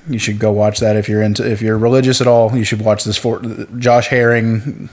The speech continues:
The Needs of Fasting or something on YouTube. It's really cool. But he's just talking about how, like, one night he, uh, he turned over and was gonna look at his wife and saw a demon laying in bed with him,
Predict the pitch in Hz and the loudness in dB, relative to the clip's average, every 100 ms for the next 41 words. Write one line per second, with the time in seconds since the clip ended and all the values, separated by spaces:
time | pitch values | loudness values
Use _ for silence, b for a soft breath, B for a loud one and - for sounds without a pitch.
0 | - 110 110 110 107 101 107 107 - 107 | -6 -2 0 0 -2 0 0 0 -2 -4
1 | 107 110 107 104 104 101 78 76 - 107 | -2 -2 -2 -4 -4 -6 -8 -10 -8 -6
2 | 110 - - _ B B B B B B | -6 -8 -12 _ B B B B B B
3 | B B 117 127 117 117 135 139 131 113 | B B 2 2 2 2 4 4 4 4
4 | 113 110 113 110 110 107 - - 123 113 | 4 4 4 4 2 0 -6 -10 -2 0
5 | 113 110 107 104 - 117 110 107 104 101 | 2 2 2 0 -4 -2 0 2 2 0
6 | 104 101 B _ - _ _ _ - 135 | -2 -8 B _ -20 _ _ _ -6 -2
7 | 123 135 127 123 120 208 117 - 113 110 | 2 4 6 4 4 0 -2 -4 0 2
8 | 110 113 - 110 110 110 104 107 110 107 | 2 0 -2 0 2 2 0 2 2 2
9 | 110 110 104 104 110 107 104 104 104 110 | -2 0 0 0 0 0 0 0 -2 -2
10 | 107 104 104 107 104 113 | -4 -4 -4 -6 -6 -8